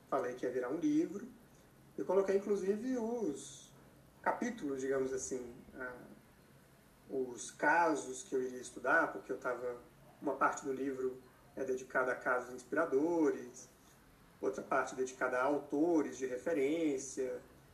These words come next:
eu coloquei lá alguns autores também. Então, essa proposta ela já foi a público, assim, nesse primeiro momento, de maneira detalhada. Ao longo do processo, eu fiquei dois anos e alguma coisa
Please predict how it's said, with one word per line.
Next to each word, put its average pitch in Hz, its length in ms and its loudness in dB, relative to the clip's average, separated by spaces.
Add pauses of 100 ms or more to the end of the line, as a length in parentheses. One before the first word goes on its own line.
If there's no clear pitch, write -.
(320)
eu - 100 -10
coloquei 127 380 0
lá 127 100 4
alguns 123 220 0
autores 127 360 0
também. 147 680 2 (1300)
Então, 170 180 0
essa - 120 2
proposta 208 440 2
ela 214 120 2
já 196 100 8
foi 220 180 0
a 240 60 10
público, 254 640 2
assim, 147 180 -4
nesse 139 160 -2
primeiro 139 320 0
momento, 143 880 0 (600)
de 135 100 -10
maneira 165 260 2
detalhada. 170 640 -2 (1200)
Ao 233 140 2
longo 160 400 4
do 123 80 -8
processo, - 580 0
eu - 40 -2
fiquei 120 380 -8 (200)
dois 127 460 2
anos - 600 0 (140)
e 123 160 -12
alguma 120 340 -8
coisa 127 480 0